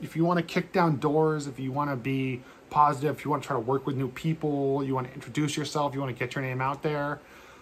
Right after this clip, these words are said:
whether it's, whether you're a, as a promoter, a, a new agent, a new booking agent,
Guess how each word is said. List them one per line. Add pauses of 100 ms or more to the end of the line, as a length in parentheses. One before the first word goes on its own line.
(120)
whether
it's, (320)
whether
you're
a,
as
a
promoter,
a,
a
new
agent,
a
new
booking
agent,